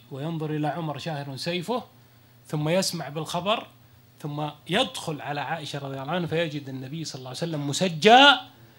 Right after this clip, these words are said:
ميت بأبي هو وأمي عليه الصلاة والسلام، ثم يرفع عنه ويقول: "إنك ميت وإنهم ميتون.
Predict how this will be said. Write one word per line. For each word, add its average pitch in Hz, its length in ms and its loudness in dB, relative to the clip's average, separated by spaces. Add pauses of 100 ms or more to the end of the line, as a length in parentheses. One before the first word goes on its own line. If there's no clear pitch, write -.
(120)
ميت 175 540 6
بأبي 151 420 -4
هو 151 200 -2
وأمي 147 220 -4
عليه 135 200 -6
الصلاة 139 360 -8
والسلام، 156 540 -2
ثم 151 260 -6
يرفع 151 340 -4
عنه 240 400 0 (440)
ويقول: 208 680 0 (1400)
"إنك 156 320 -4
ميت 139 360 -6
وإنهم 120 380 -8
ميتون. 110 480 -12